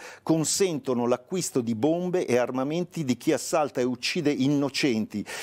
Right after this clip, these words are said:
di chi fa mattanza anche di bambini." E come si fa a guardare tutto questo senza avere un minimo di rigurgito di amor proprio? Come si fa a prendere quei soldi ben sapendo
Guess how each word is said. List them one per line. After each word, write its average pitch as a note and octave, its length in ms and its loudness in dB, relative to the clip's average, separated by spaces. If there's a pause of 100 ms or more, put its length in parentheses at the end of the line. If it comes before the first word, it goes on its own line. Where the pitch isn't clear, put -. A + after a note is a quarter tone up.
di B2 160 2
chi F3 140 -2
fa D3 140 2
mattanza E3 840 -2
anche C#3+ 400 -2
di B2+ 120 0
bambini." G#2+ 800 -2 (1900)
E C#3+ 160 0
come G#3 280 2
si F#3 160 0
fa A#2+ 300 2
a G#2+ 160 -2
guardare B2 540 0
tutto C3+ 300 -6
questo D3+ 300 -2
senza B2+ 360 0
avere B2+ 180 0
un B2+ 160 0
minimo E3 460 2
di C3 160 0
rigurgito C3 600 0
di A#2+ 120 0
amor A#2 240 0
proprio? C#3+ 460 -2
Come F#3+ 220 0
si D#3+ 200 -6
fa A2+ 360 0
a G#2+ 120 -4
prendere C3+ 480 0
quei A#2+ 220 0
soldi D3 520 0
ben D#3+ 260 0
sapendo D#3 720 -2